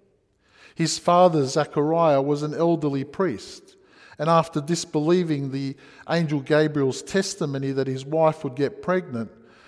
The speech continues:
Zechariah lost his ability to speak for months. We had someone who was an embarrassment, someone who was humiliated amongst the people that were there. We had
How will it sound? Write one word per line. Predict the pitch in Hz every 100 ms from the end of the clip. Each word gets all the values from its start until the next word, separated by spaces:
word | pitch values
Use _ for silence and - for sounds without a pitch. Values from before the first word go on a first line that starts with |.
| - -
Zechariah | 156 165 160 151 165 147 120
lost | 135 143 - -
his | 131
ability | 131 160 160 139 - 120
to | 113 127
speak | - - 131 131
for | 127
months. | 139 151 82 - - - - _ _ _ _ _ -
We | 185
had | 196 160
someone | - 175 165 147 143
who | 143 147
was | 147 139 - - _ -
an | 175
embarrassment, | 175 226 247 - - 101 90 - _ _ _ _ _ _ _ _ -
someone | - 196 185 170
who | 175
was | 170 -
humiliated | 180 185 214 202 165 143 135
amongst | 139 147 151 -
the | 147
people | - 202 196 156 135
that | 131
were | 131 143
there. | 170 196 107 87 - - - _ _ _ _ _ _ _ _ _ _ _ _ _ _ _ _ _ _ _ _ _ -
We | 160
had | 156 165 170 143